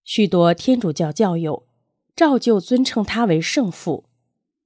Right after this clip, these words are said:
并赞赏他为中国教会所做的一切。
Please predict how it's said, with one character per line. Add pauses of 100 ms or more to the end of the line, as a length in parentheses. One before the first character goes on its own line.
(140)
并
赞
赏 (240)
他
为
中
国
教
会
所
做
的
一
切。